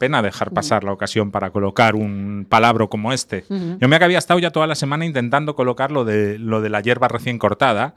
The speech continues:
Speaker 1: Es frecuente que junto a mi casa, calle
Speaker 2: Sí.
Speaker 1: vengan los cortadores de césped,
Speaker 2: Ujú.
Speaker 1: que trabajan muy poco, por cierto, lo conté alguna vez aquí. Eh, eh, que vie-, vienen a trabajar y en cuanto caen cuatro gotas de lluvia se meten en el,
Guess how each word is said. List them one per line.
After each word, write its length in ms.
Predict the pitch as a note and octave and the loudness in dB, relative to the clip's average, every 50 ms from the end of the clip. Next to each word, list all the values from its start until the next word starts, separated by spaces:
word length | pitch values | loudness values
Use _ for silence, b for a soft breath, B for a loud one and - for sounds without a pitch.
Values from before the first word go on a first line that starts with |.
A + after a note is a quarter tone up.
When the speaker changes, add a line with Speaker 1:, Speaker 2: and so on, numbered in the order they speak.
| b b b | b b b
Speaker 1:
Es 140 | A#2+ A#2 | 0 2
frecuente 420 | - B2+ G#2+ - C3 C3+ B2+ A2+ A2+ | 2 2 2 4 2 2 2 -2 -4
que 80 | A#2 | -4
junto 240 | A#2 - A2+ G2+ A2+ | -2 -4 -2 0 0
a 40 | G#2+ | 0
mi 580 | G#2+ G#2+ G#2+ G#2+ G#2+ G#2 G#2 G#2 G#2+ G#2 G2+ G2 | 0 -2 -6 -6 -8 -8 -8 -8 -8 -10 -12 -8
casa, 360 | - - B2 A#2 A#2 B2+ F#2 G2+ | -2 0 0 0 0 -2 -6 -6
calle 380 | _ - - B2+ B2 A2+ A2+ | _ 0 2 2 4 4 2
Speaker 2:
Sí. 40 | B2+ | 2
Speaker 1:
vengan 340 | C3+ A2+ A2+ A2 A2 G#2+ G#2 | 2 0 -2 -2 -4 -2 -2
los 300 | G#2 G2+ G2 F#2+ - - | -4 -6 -6 -8 -10 -4
cortadores 480 | - A2 G2 - G#2+ A2 B2+ B2 A2+ | -2 -2 2 2 4 4 4 2 0
de 80 | G#2 G2+ | -4 -4
césped, 360 | - E3 D3 - - C3+ C3+ B B B B B | -4 -4 -4 -4 -6 -8 -8 B B B B B
Speaker 2:
Ujú. 300 | G3 E3+ D#3 C#3+ C#3+ E3+ - | -6 -6 -4 -6 -8 -6 0
Speaker 1:
que 80 | - C3+ | 0 0
trabajan 320 | - G#2+ A#2 C3 - E3+ | 2 2 0 0 -2 -2
muy 160 | D3+ D3 C3 | -2 -2 -2
poco, 300 | A2+ - B2 G#2+ - G#2 | -2 -2 -4 -4 -4 -4
por 100 | F2+ G#2 | -6 -6
cierto, 280 | G2 - A#2+ G2 - G#2 | -2 -2 -2 0 0 -2
lo 100 | G#2 G#2 | -2 -2
conté 320 | - A#2+ G#2+ G#2 G#2 D3 E3+ | -4 -6 -6 -4 -4 -2 -2
alguna 300 | F#3 F#3+ D#3+ B2+ G2+ F2 | -2 -2 -2 -2 -2 -4
vez 240 | E2+ E2+ E2 - - | -4 -8 -12 -14 -14
aquí. 320 | - - F#2+ F2 E2 - b b b b b b b b - A2+ | -12 -10 -12 -12 -12 -14 b b b b b b b b 2 4
Eh, 680 | A2 A2+ A2 G#2 G#2 G#2 G#2 G2+ G#2 G2+ G2 G2 F#2+ | 4 4 4 2 -2 -6 -6 -6 -4 -4 -4 -6 -6
eh, 40 | F#2 - | -6 -4
que 80 | - A2 | -2 2
vie-, 180 | B2+ C#3+ C#3+ B2 | 4 4 2 2
vienen 280 | A2+ A2+ C3+ D3+ E3 D#3+ | 0 0 0 0 2 0
a 60 | C#3+ | 0
trabajar 540 | A#2 - C3 A#2+ A2 - - - D3+ E3+ F3+ | 2 2 2 2 2 2 2 2 4 4 2
y 220 | F3+ - A2 A2 A2 | 0 -4 -4 -6 -4
en 140 | G#2 A2+ G#2 | -4 -6 -4
cuanto 260 | G#2 G#2+ G2 A2 G2+ | -4 -4 -4 -4 -6
caen 240 | - C3 C#3+ C#3+ C#3 | -4 -4 -4 -4 -2
cuatro 300 | - C#3 C#3+ - - C3 | -2 -2 -2 -2 -2 -4
gotas 260 | B2+ C3+ - C3+ - | -4 -2 -4 -6 -6
de 80 | - A2 | -6 -8
lluvia 280 | A2+ B2+ C3+ C#3+ C3+ | -8 -6 -4 -4 -4
se 120 | - - G#2+ | -2 -4 -6
meten 360 | G#2+ A#2 A2+ - A2+ G#2+ G#2 | -6 -6 -4 -4 -4 -4 -4
en 100 | G2 G2 | -6 -6
el, 360 | F#2+ F#2 F#2 F#2 F2+ F2+ F#2 | -8 -8 -10 -12 -12 -14 -16